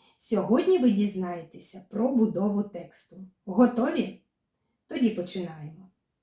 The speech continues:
Розгляньте, з яких частин складається текст. В тексті є зачин, основна частина,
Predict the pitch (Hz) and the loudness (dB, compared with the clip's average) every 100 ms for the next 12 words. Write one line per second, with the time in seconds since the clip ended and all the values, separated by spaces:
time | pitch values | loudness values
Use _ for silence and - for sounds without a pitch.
0 | _ _ _ _ - 370 233 202 156 151 | _ _ _ _ 2 4 4 2 0 -6
1 | - - _ - 196 208 285 285 220 185 | -14 -20 _ -6 -2 2 2 2 -2 -2
2 | - 185 - - 214 339 - _ - - | -8 -10 -10 -4 -2 -2 -4 _ -20 -8
3 | 202 180 175 185 247 240 - 233 226 _ | -4 -4 -2 0 0 0 -2 -4 -6 _
4 | _ 190 180 - - _ _ _ _ _ | _ -10 -10 -12 -20 _ _ _ _ _
5 | _ _ _ _ _ _ _ _ 254 392 | _ _ _ _ _ _ _ _ -2 -2
6 | - - 294 247 185 156 - _ _ _ | -2 -6 0 0 0 -6 -10 _ _ _
7 | 202 185 190 180 - 220 254 - _ _ | -8 -2 -2 -4 -4 -2 -2 -6 _ _
8 | - 294 - 185 175 165 - 220 - 285 | -6 -4 -4 -6 -6 -14 -12 -10 -10 -10
9 | 285 285 | -8 -8